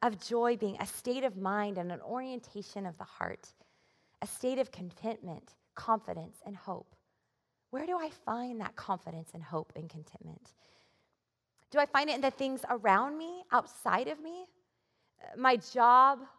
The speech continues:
my home, my bank account, my hobbies and my experiences in the community outside of me? Do I find it within me?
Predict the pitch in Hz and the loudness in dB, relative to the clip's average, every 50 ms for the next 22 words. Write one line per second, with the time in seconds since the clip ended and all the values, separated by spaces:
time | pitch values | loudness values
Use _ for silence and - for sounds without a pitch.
0 | _ _ _ _ _ _ _ _ _ _ _ _ _ _ _ _ _ _ - 214 | _ _ _ _ _ _ _ _ _ _ _ _ _ _ _ _ _ _ 2 4
1 | 208 214 - - - 240 254 254 247 247 254 254 262 262 262 - _ _ _ _ | 4 4 0 -4 -2 2 4 6 6 4 2 0 -4 -8 -12 -16 _ _ _ _
2 | _ _ _ _ _ - 208 202 190 - 208 196 214 208 254 240 - - - 247 | _ _ _ _ _ 2 2 2 4 4 4 4 4 2 -4 -10 -10 -8 -6 -4
3 | 247 262 254 - - - - _ _ _ _ _ _ _ _ _ _ _ _ _ | -4 -4 -6 -10 -16 -20 -20 _ _ _ _ _ _ _ _ _ _ _ _ _
4 | _ _ _ _ _ _ _ _ _ _ _ _ _ _ _ - 214 214 208 214 | _ _ _ _ _ _ _ _ _ _ _ _ _ _ _ 0 2 4 4 4
5 | - - - 247 254 262 254 240 262 254 254 262 262 226 202 190 185 170 - - | 2 2 8 10 10 10 10 8 0 -6 -4 -6 -6 -6 -6 -4 -4 -4 -4 -4
6 | - - - - 233 240 247 254 262 254 247 - 247 247 220 226 208 180 - - | -8 -14 -8 -2 0 0 2 2 -2 -4 -2 -2 -2 -2 0 -2 -6 -6 -8 -8
7 | 185 180 190 208 220 233 240 233 233 220 196 - - - - - 175 196 220 247 | -6 -4 -4 -2 -2 -2 -2 -2 0 0 -2 -2 -4 -8 -6 -4 -4 -4 -4 -6
8 | 247 254 - - - 285 - _ _ _ _ _ _ _ _ _ _ _ _ _ | -10 -12 -14 -14 -14 -18 -20 _ _ _ _ _ _ _ _ _ _ _ _ _
9 | _ _ _ _ _ _ _ _ _ _ _ - 175 196 262 277 269 277 - - | _ _ _ _ _ _ _ _ _ _ _ -18 -8 2 8 8 8 8 8 0
10 | 277 277 277 262 269 - - - 208 240 226 226 - - 180 175 185 202 226 285 | -2 0 0 -2 -4 -4 -4 -2 2 2 2 2 0 -4 -4 -2 -2 -4 -4 -4